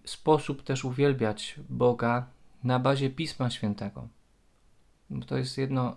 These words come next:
z takich pięknych uwielbień, że posiłkujemy się Słowem Bożym, a nie tylko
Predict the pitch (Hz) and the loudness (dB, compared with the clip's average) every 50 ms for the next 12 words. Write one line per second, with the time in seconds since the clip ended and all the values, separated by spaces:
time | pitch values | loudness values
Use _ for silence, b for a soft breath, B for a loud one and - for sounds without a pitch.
0 | - - - - 135 127 131 - 127 123 131 - - b b b b b b b | -8 -14 -6 -6 -6 -4 -4 -4 -6 -6 -6 -10 -16 b b b b b b b
1 | b b b b b b b _ - - 147 160 185 - 160 147 139 135 135 139 | b b b b b b b _ 0 2 2 2 2 2 0 0 0 2 2 2
2 | 139 127 120 113 110 113 117 117 123 120 120 127 b b b b b b b b | 2 2 2 2 2 2 2 0 0 0 -2 -2 b b b b b b b b
3 | b b b b - - - 139 135 - 160 156 147 - 147 147 156 160 160 160 | b b b b -10 -2 0 2 4 6 4 4 4 2 0 2 4 4 4 2
4 | 156 143 - 147 143 143 - - - - - - - 160 175 165 127 113 107 101 | 0 0 0 0 0 0 -2 -6 -8 -8 -6 -4 0 2 4 4 4 4 2 0
5 | 101 98 101 98 101 104 104 104 110 - - - _ _ _ - - - 120 120 | 0 0 -2 -4 -4 -4 -6 -6 -8 -10 -14 -20 _ _ _ -20 -8 -4 0 0
6 | 131 135 131 135 139 135 131 131 131 131 127 127 135 | 2 2 2 2 0 -2 0 0 0 0 0 0 -2